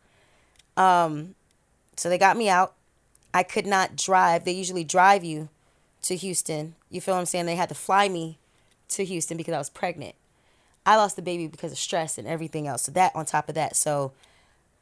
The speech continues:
that whole thing, people thinking that they know everything and stuff because of the time, it's just happening timing. So they're like, "I told you she got locked up." Da, da, da. No, it's really because I was fighting bitches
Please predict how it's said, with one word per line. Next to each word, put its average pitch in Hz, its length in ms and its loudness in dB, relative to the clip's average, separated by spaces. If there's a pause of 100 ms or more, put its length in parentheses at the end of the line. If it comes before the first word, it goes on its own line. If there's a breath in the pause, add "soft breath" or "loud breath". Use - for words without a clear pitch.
(140)
that 220 240 8
whole 233 200 4
thing, 214 420 -2
people 196 460 -4
thinking 190 440 -4
that 180 200 -2
they 180 140 -4
know 180 220 0
everything 175 460 -4
and 165 100 -4
stuff 170 280 0
because 180 220 -8
of 147 60 -12
the 156 80 -8
time, 175 420 0
it's 165 120 -4
just 180 160 -4
happening 165 280 -6
timing. 196 440 -2
So 196 100 -6
they're 220 80 -4
like, 214 140 -4
"I 208 60 0
told 302 360 -2
you 254 60 -6
she 277 120 -6
got 247 220 4
locked 240 240 2
up." 254 160 2 (300 loud breath)
Da, 247 180 4
da, 226 120 6
da. 214 60 -4
No, 214 240 6
it's 240 140 4
really 233 260 2
because 196 220 -4
I 214 100 8
was 170 160 0
fighting 190 380 4
bitches 170 420 -2